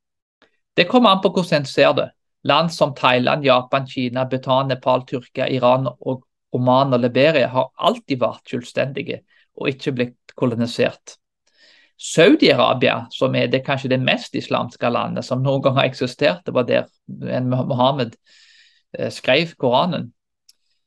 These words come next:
Eh, det er jo et land som aldri har blitt kolonisert av Vesten.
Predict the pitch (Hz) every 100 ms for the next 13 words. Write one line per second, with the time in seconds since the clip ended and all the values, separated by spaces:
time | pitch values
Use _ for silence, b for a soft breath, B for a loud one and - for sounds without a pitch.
0 | _ _ - 120 120 113 160 143 135 131
1 | 127 151 - 131 - 151 127 180 302 285
2 | 147 - 127 120 - 113 - 123 117 120
3 | - -